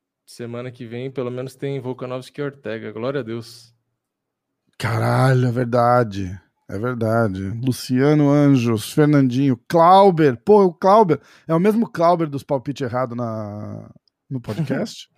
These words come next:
Speaker 2: <laughs> Nunca vi, não. Salve. Cara, vamos, vamos meter essa, essa pilha já aí da revanche do Davidson? É,
Speaker 1: Vamos.
Speaker 2: difícil escolher alguém pra torcer entre Danilo Marques versus Malhadinho, dois feras.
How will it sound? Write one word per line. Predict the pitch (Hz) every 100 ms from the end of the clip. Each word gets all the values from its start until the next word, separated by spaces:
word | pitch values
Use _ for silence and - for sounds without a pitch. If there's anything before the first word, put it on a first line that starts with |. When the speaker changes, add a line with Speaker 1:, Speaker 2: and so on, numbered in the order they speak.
| -
Speaker 2:
<laughs> | 131 - 185 - 160 _ - - - - 143 156 - 156 - _ - - _
Nunca | 170 226 214 185
vi, | 151 156
não. | 135 123 120
Salve. | - 147 139 127 117 101 - 107 _ _ _ _ _ _ _ _ _ _ _ _ _ _ _ _ _ _ _ _ - 190
Cara, | - 262
vamos, | 180 277 240 165
vamos | 165 254
meter | 226 170 185
essa, | 160 143 117
essa | 147 - 151
pilha | 160 147
já | 135 156
aí | 151 160
da | 139
revanche | 135 131 147 -
do | 127
Davidson? | 117 160 185 139 135 110 98 107 95 _ _ _ _ _ _ _ -
É, | 135
Speaker 1:
Vamos. | 131 127 120
Speaker 2:
difícil | 147 - 208 185
escolher | 175 190 170 180
alguém | 170 143 139 160
pra | 170 175
torcer | 156 156 - 165 160
entre | 156 147
Danilo | 143 151 147
Marques | 135 143 135 147
versus | 156 131
Malhadinho, | 147 156 151 113 127
dois | 123 131 143
feras. | - 123 120 113